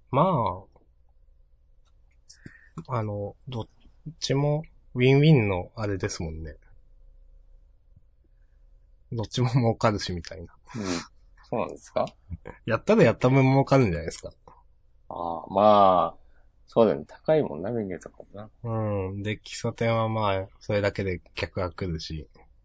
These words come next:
Speaker 2: うん。
Speaker 1: うん。まあ、常連とかいるようなとこだと、そういうイベントとかやると、なんか離れちゃって、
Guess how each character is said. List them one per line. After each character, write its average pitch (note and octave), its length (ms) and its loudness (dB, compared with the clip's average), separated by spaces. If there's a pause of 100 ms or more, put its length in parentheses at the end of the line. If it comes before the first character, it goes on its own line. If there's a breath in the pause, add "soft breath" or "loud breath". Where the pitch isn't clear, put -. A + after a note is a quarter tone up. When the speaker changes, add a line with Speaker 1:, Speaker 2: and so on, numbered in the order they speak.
(300)
Speaker 2:
う F#2 100 -10
ん。 E2+ 60 -16 (1300)
Speaker 1:
う G#2 60 -12 (180)
ん。 D#2 120 -20 (480)
ま G2+ 320 -6 (640)
あ、 - 60 -2 (760)
常 C3+ 220 2
連 F3 160 4
と F#3 80 -2
か C3+ 140 2
い A2+ 60 0
る A#2+ 60 -2
よ B2 100 0
う - 40 2
な G2 80 -2
と - 100 -10
こ - 120 -6
だ F2 100 -4
と、 - 100 -12
そ A2 160 -4
う G#2+ 40 0
い G#2 100 -2
う - 20 -2
イ G2+ 60 -2
ベ G2+ 100 2
ン G2 60 0
ト - 80 -14
と - 100 -16
か F2+ 120 -8
や E2 100 -2
る E2 100 -8
と、 D#2 340 -12
な F2+ 140 -8
ん E2 60 -8
か - 240 -14
離 G#2+ 260 -2
れ F#2+ 80 -2
ち - 140 -10
ゃ - 20 -6
っ - 60 -12 (160)
て、 - 240 -14